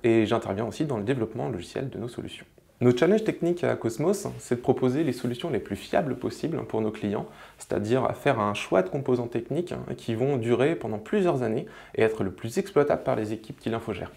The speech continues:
Les stacks techniques que l'on utilise à Cosmos reposent sur du Spring Boot, Spring Cloud, Spring Intégration pour le messaging.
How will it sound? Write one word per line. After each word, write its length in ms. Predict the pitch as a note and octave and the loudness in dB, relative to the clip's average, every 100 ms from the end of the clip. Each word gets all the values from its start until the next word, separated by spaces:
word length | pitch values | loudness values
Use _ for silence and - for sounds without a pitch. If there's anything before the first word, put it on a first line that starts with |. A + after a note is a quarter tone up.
| - - | -20 -2
Les 120 | A2 | -2
stacks 260 | - F#3+ - | 2 2 2
techniques 320 | D3 E3 E3+ | -4 -4 -2
que 120 | B2+ | 0
l'on 140 | A2+ | 0
utilise 300 | A2+ A2+ C#3+ | 0 -2 0
à 60 | A#2 | 0
Cosmos 360 | A2+ - D3+ F3+ | 0 -2 -2 0
reposent 340 | - A2+ D3+ | -2 0 -2
sur 300 | D3+ - A#2 | -2 -4 -2
du 260 | G#2 A2 G#2 | -4 -6 -10
Spring 380 | - - C3+ A#2 | -10 -8 -4 -2
Boot, 200 | C3+ - | -2 -4
Spring 380 | - - - A2 | -14 -10 -6 -2
Cloud, 480 | - C3 D#3+ F#3 F#3 - - - | 4 4 4 0 -4 -14 -20 -20
Spring 260 | - C#3+ | -2 2
Intégration 480 | C#3 C3+ A#2 B2+ C#3 | 4 4 2 0 -4
pour 140 | C3+ | -2
le 60 | G2 | -2
messaging. 580 | G2 - G2+ A#2+ F3+ | 0 -2 0 0 0